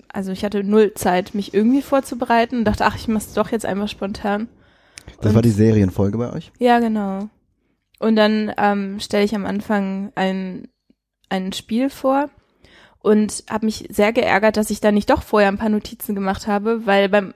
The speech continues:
Speaker 1: Wie-, Anhören hatte ich das Gefühl, das ist so völlig durcheinander und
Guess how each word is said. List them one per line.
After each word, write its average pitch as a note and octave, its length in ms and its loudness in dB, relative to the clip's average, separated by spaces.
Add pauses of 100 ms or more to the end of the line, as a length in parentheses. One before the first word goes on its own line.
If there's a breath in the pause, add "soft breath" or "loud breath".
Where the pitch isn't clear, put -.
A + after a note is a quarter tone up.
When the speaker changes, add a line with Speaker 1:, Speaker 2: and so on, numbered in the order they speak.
(120)
Speaker 1:
Wie-, A3 200 -4
Anhören A#3 560 2
hatte A3 120 -2
ich - 60 -8
das G#3+ 160 -6
Gefühl, A3+ 220 -2
das G3 100 0
ist F#3 160 -10
so G3 80 -6
völlig C4 480 -2
durcheinander G#3+ 920 0
und G3 340 -6